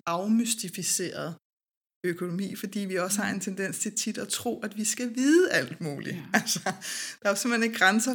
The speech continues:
Speaker 1: for, hvad vi ikke tror. Hvis vi har et boliglån, så tror vi, vi skal vide alt omkring alle de
Speaker 2: Ja.
Speaker 1: boliglån, der findes derude. Og hvis vi sidder og, og overvejer pension, så skal vi forstå alle de forskellige. Altså, vi har sådan en,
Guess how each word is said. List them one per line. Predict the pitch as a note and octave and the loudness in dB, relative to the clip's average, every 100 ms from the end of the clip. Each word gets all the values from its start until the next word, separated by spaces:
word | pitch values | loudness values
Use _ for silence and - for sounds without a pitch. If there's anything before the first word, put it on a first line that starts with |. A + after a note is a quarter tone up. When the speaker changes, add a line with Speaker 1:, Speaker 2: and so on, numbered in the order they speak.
| B3 | 0
Speaker 1:
for, | G#3 | 0
hvad | G#3 | 0
vi | G3+ | 0
ikke | G#3 G#3+ | -2 -2
tror. | - G3+ | 2 2
Hvis | F3+ G3 | 2 -2
vi | G3 | -2
har | F#3+ | -2
et | E3+ | -2
boliglån, | F#3 G3+ A3+ B3+ A3+ G#3 G#3+ | -2 0 2 2 2 2 -2
så | G#3+ | -2
tror | - G#3 | 2 2
vi, | G#3 | 2
vi | F#3 | -2
skal | - F#3 | -4 -4
vide | G3+ A3 A3 | -2 -2 6
alt | G#3+ A#3 A3+ | 6 6 2
omkring | G#3+ - G#3 G3 | -2 -2 -4 2
alle | F#3+ A3 A#3+ A#3+ | 4 4 4 0
de | A3 | -2
Speaker 2:
Ja. | F#3 | 0
Speaker 1:
boliglån, | F#3+ G3 G#3 G3 F#3+ G3 | 2 2 0 -2 -2 -4
der | F#3+ | -6
findes | - F#3+ F#3 G3 | -4 -6 -4 -6
derude. | - F#3 F#3 F3+ F3+ F#3+ | -6 -6 -4 -2 -2 -4
Og | E3 | -4
hvis | E3+ E3+ | -6 -4
vi | |
sidder | F3+ A#3 - G3 F#3+ D3+ | -2 -2 -2 -2 -2 -4
og, | C3 _ _ _ _ _ _ F#3+ | -8 _ _ _ _ _ _ -6
og | - | -2
overvejer | D#3 F3 E3+ - F3 E3+ | 2 2 2 -2 -2 -4
pension, | D#3 - A3+ G#3 G#3+ | -2 2 2 2 0
så | A3 | -2
skal | G#3+ | -2
vi | F#3+ | -4
forstå | - - - F#3 - | -4 -4 -2 -2 2
alle | F3 G#3+ A3+ A3+ A3 G#3+ | 4 6 6 4 2 0
de | F#3+ | -4
forskellige. | - G3 - F3 - F3 | -4 -4 -4 -4 -4 -4
Altså, | F3 | -4
vi | F#3 | -6
har | F3+ G#3 - | -4 -4 -2
sådan | A3 G3+ F3+ | -2 -4 -6
en, | - | -12